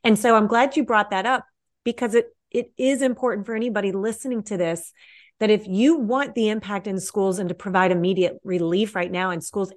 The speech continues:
and our families, by the way, and to the whole system, we have to be simple. We have to simplify it because we're overwhelmed and we won't remember to do it and we won't do it reflexively otherwise. And I'd love for you to pull parents into this now because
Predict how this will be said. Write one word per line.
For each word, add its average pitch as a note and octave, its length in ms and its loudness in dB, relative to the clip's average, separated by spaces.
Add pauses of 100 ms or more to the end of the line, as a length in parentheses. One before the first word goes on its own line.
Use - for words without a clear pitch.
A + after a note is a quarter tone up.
and B3 320 2
our D4+ 120 4
families, F3 500 -2
by D#3+ 180 -4
the D#3+ 100 -2
way, D#3 200 -2
and C4 240 0
to C#4+ 80 -4
the G#3+ 60 0
whole A3+ 200 -6
system, F3 600 -4 (320)
we A3 340 4
have B3+ 380 2
to B3+ 120 -2
be G3+ 120 4
simple. - 500 -6 (300)
We A#3+ 80 6
have D4+ 240 2
to C#4+ 100 2
simplify C4 520 4
it F#3 80 0
because F#3+ 200 0
we're G3 160 0
overwhelmed F#3 600 2
and G3+ 100 -4
we G3+ 120 2
won't G#3 200 -2
remember G#3 420 0
to B3 120 0
do G#3 180 2
it G#3 240 -2
and F#3 100 -6
we F#3 120 -2
won't F3+ 200 -6
do F3+ 80 -2
it E3+ 80 -2
reflexively E3+ 680 -4
otherwise. D#3+ 580 0 (720)
And G#3+ 100 6
I'd G3+ 180 6
love A#3 460 6
for C#4 80 2
you A3+ 260 4
to G#3+ 80 0
pull A#3 280 -4
parents A3 400 -2
into E3+ 180 -4
this D#3+ 260 -8
now D#3 240 0
because F#3 520 2